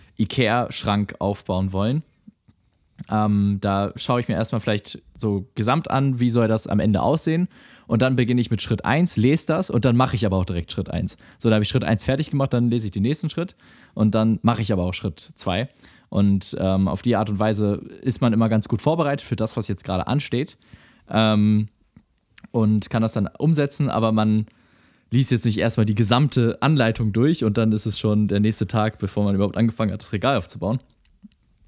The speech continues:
Und so würde ich es auch empfehlen, das mit dem Thema Führung zu machen. Man kann sich hier, glaub ich, mit unserer Reihe erstmal einen ganz guten Überblick verschaffen und dann sollte man aber allerdings ganz schnell wieder dahin zurückkommen, wo man jetzt eigentlich gerade steht.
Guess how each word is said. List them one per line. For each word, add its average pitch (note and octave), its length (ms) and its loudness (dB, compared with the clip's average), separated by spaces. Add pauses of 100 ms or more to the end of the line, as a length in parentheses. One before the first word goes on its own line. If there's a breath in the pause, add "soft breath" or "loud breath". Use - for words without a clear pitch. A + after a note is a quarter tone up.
(240)
Und G#2+ 240 0
so A2+ 160 -2
würde A2 100 4
ich G2 60 0
es G2+ 40 0
auch F#2 120 0
empfehlen, G2+ 360 2 (460 loud breath)
das G#2 220 -4
mit G#2 120 -2
dem F#2+ 120 -2
Thema F#2+ 320 0
Führung A#2+ 420 -2
zu - 80 -10
machen. G#2 260 0
Man G2 100 0
kann A#2 140 -2
sich G#2+ 120 -4
hier, A2 140 -2
glaub G2+ 160 -2
ich, G2+ 100 -4
mit F#2+ 100 -4
unserer G2 280 -6
Reihe A#2 280 -4 (400 soft breath)
erstmal C#3 420 0
einen C#3+ 140 -4
ganz D3+ 220 -2
guten C#3 180 -2
Überblick A2+ 460 0
verschaffen A#2+ 520 -2
und G#2 160 0
dann A2 120 0
sollte G#2+ 180 -2
man G2 140 0
aber F#2+ 320 -2
allerdings F#2+ 360 0
ganz C3 200 0
schnell A2+ 260 0
wieder G#2 180 -2
dahin G2+ 300 -4
zurückkommen, G2+ 460 0
wo G2 80 4
man G2+ 120 4
jetzt F#2 160 -2
eigentlich - 280 -2
gerade F#2 240 -2
steht. A2 320 -2